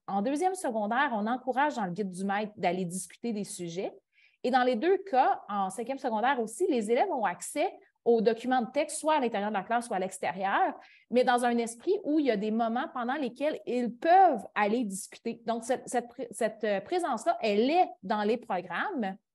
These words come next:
Mais qu'est-ce qu'on peut faire si on a un examen de lecture peut-être plus traditionnel ? Ben, peut-être de dire aux élèves, « Je te donne ta copie d'évaluation, je te donne l'intention de lecture, tu as dix minutes pour le survoler et ensuite, je vais répondre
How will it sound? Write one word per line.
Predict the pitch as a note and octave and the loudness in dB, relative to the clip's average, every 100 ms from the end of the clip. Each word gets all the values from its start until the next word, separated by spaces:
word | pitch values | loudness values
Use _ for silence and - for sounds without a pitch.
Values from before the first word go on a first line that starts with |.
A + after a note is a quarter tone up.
| _ _ _ _ _ _ _ | _ _ _ _ _ _ _
Mais | - | -4
qu'est-ce | G3+ A#4+ | 0 0
qu'on | - B3+ | 2 2
peut | G#3+ | 2
faire | - E4+ F#3+ | 2 2 2
si | C4+ | 0
on | A3+ | 0
a | |
un | A3+ C#4+ | 0 0
examen | G3+ G3+ C#4+ | -2 -2 -2
de | C4+ | -2
lecture | G#3 D#4 D4+ | -4 -8 -6
peut-être | G#3 F#3 F3+ | -4 -4 -6
plus | C#4+ | -6
traditionnel ? | B3 G3+ - F#3 G#3 C#4+ B3+ | -4 -4 -4 -4 -2 -2 0
Ben, | A#3 A3 | -2 0
peut-être | B3 D4+ A4+ | 2 2 4
de | A#3+ | 2
dire | G3 C#4 | 0 2
aux | C4+ | 2
élèves, « | G#3 G3 G#3 C4 D#4 - _ _ _ - | 2 0 0 -2 -4 -8 _ _ _ -16
Je | - | -2
te | A#3+ | 2
donne | B3 E4+ | 2 0
ta | - - | -2 -2
copie | A#3+ A#3 D4 | -4 -4 -4
d'évaluation, | C4 A3 G#3 F3+ - F3+ G3 - _ _ - | 0 2 2 0 -2 -6 -8 -12 _ _ -8
je | - | 0
te | F#3+ | 2
donne | G#3+ G#3+ | 2 2
l'intention | G#3 G3+ F3 A#3+ | -2 -4 -4 -2
de | C4 | 0
lecture, | G3 - A#3+ F4 D#4+ - | -2 -2 0 0 -4 -4
tu | - | 0
as | F#3+ | 0
dix | F#3+ D4 | 2 0
minutes | C#4+ E4+ | 0 0
pour | - | 0
le | G3+ | -2
survoler | - B3 A3+ F#3 G3 D#4+ - - _ | -2 -2 2 2 2 2 -2 -14 _
et | - C#4+ | 2 4
ensuite, | C#4 - F#4 G#4+ D#4+ | 4 2 2 2 2
je | |
vais | A3+ G#3 | 2 2
répondre | A#3 A#3 G#3 D4 D#4+ F#3+ | 2 0 -2 -2 -4 -8